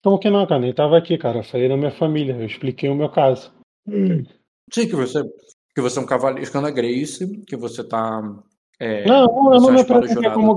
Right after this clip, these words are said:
Speaker 1: Grace,
Speaker 2: isso.
Speaker 1: não, cara. Eu não me apresentei como Grace, não, cara. É Skanda, sei o quê, do Príncipe Aegon, pra lá, lá, que não sei o quê, tô com minha família, que eu não joguei a cena, como eu falei.
Speaker 2: Hum. É, mas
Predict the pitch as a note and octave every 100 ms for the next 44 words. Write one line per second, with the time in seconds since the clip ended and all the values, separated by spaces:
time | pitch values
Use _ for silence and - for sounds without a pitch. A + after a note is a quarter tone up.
0 | G3+ G3+ C3+ C#3+ G3 D#3+ D3+ B2+ C3+ D3+
1 | E3 E3+ E3 D3+ D#3 D3 D3 D3 C#3 C#3
2 | C3+ D3 B2+ - A2 A#2+ A#2+ - C#3+ D3
3 | D3+ D3+ - - _ _ - C#3 D3+ D3+
4 | C#3+ C#3 D3 C#3 - D3+ D3 D3 C#3 C#3
5 | C#3 C#3 C#3 C#3+ C#3 C#3 C3+ - D3 C3+
6 | D#3 C#3+ C#3+ C#3+ C#3 C#3 D3+ D3 C#3+ D#3+
7 | D#3+ E3 F3 F3 G3+ F3 B2 - D#3 -
8 | D#3+ D#3 - _ _ E3 D3+ D3+ A2+ -
9 | A#3+ C4 G#3 D3 -